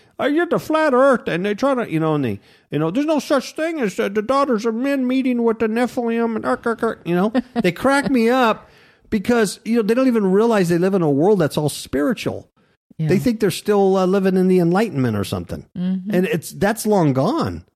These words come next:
Speaker 1: Look at cern. Look at,
Speaker 2: Yeah.
Speaker 1: uh, quantum computing. Those are
Speaker 2: Mm-hmm.
Speaker 1: spiritual machines. That's not even, that's not even science. It's magic.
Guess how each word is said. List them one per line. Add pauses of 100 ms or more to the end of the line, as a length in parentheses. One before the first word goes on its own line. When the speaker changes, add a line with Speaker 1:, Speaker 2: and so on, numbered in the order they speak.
(220)
Speaker 1:
Look
at
cern.
Look
at,
Speaker 2:
Yeah.
Speaker 1:
uh, (880)
quantum
computing.
Those
are
Speaker 2:
Mm-hmm.
Speaker 1:
spiritual
machines.
That's
not
even,
that's
not
even
science.
It's
magic.